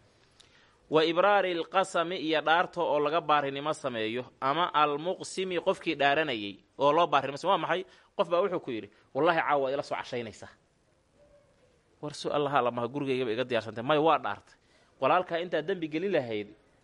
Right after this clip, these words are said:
la soo cashee." "Wallaahi maanta anaad i raacaysaa, waxay la soo qoraysaa." Wax wanaagsan bishardi waa inay wuxuu yihiin. Wa nasri lmadluumi, iyo kan laga gardaran yahay u gargaaridiisa.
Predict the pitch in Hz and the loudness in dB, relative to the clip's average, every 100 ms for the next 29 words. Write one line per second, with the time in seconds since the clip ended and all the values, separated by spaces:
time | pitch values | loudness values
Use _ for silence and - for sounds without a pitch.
0 | _ - 156 139 98 - 113 95 _ _ | _ -4 -2 -2 -4 -6 -10 -12 _ _
1 | - - - - 127 151 175 147 147 123 | -20 -20 -12 -4 0 2 2 0 -6 -4
2 | 131 113 120 110 117 120 113 113 104 98 | -4 -2 -4 -2 -4 -4 -6 -8 -8 -8
3 | 143 175 170 147 135 156 135 160 135 143 | -2 -2 0 -2 -2 -6 -2 -2 0 0
4 | 135 139 123 117 107 - _ _ _ _ | 0 -4 -4 -4 -6 -12 _ _ _ _
5 | _ _ _ _ _ _ _ _ _ 143 | _ _ _ _ _ _ _ _ _ 2
6 | 160 202 - 185 175 165 156 156 175 190 | 4 2 2 0 0 0 0 0 0 -2
7 | 185 - 151 147 156 147 170 170 156 139 | -4 -2 0 0 -2 0 0 0 -2 0
8 | 156 165 135 135 135 139 135 135 147 123 | -2 0 -2 -2 -2 -2 2 0 0 -6
9 | 107 - | -10 -12